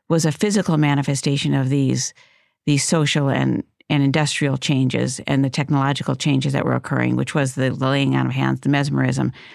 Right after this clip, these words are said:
And the other was just actually helping people cope with the changes, the massive changes in their lives. And one of the reasons why both of those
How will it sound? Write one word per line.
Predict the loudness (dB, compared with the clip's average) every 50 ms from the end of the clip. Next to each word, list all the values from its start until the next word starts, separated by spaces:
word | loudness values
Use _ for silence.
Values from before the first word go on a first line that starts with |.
| -20 -20 -20 -20 -20 -20 _ 0
And | 2 4
the | 4 4
other | 4 2 2 2 2
was | 2 0 0 -2 -4 -6 -10 _ _ _ _ _ _ _ _ _
just | 0 0 0 0 0 -4 -4
actually | -2 -2 -2 -2 -2 -2 0 0 0
helping | 0 0 0 0 2 0 -2
people | 0 0 -2 0 0 -2 -4
cope | -2 -2 0 0 0 -2 _ -14 -20 -12 _
with | -4 -2 -2
the | -2
changes, | 0 2 2 2 2 2 0 -2 -4 -2
the | -2 0
massive | 2 2 2 2 2 0 -2 -2 -4 -4
changes | -2 0 0 0 2 0 0
in | 0 0
their | 2 2 0
lives. | 0 0 -2 -4 -6 -12 -20 -20 -20 -20 -20 -20 -6
And | -2 0 2
one | 4 4 4
of | 4 2
the | 2
reasons | 2 2 2 2 2 0 2 0
why | 0 0 2 0 0 -2 -4 -6 -16 -20 _ _ _ _ _ _ _ _
both | 0 0 0 0 0
of | -2 -2 0
those | 0 0 2 0 0 -2 -2 -6 -8